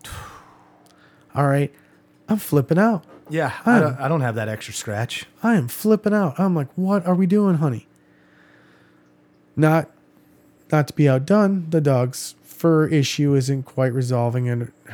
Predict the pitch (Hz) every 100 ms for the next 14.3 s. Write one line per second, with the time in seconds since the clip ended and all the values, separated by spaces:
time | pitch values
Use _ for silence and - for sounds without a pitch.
0 | - - - 131 123 123 120 120 120 120
1 | 120 120 127 117 127 - 123 117 120 117
2 | 120 127 131 123 117 - 123 117 120 -
3 | 117 117 - 120 - 120 120 127 120 113
4 | 120 127 117 120 127 131 - 131 123 120
5 | - 135 127 123 - 120 120 117 - -
6 | - - - _ _ 123 120 120 - -
7 | 143 151 151 160 147 143 - 143 147 139
8 | 107 - _ _ - 127 104 - - -
9 | - - 107 120 113 127 135 - 143 139
10 | 135 139 139 - - 135 123 113 - 165
11 | 160 127 110 113 131 - - _ _ _
12 | _ _ _ _ _ _ _ - 120 110
13 | - 113 147 - 262 277 _ _ 135 123
14 | 120 120 120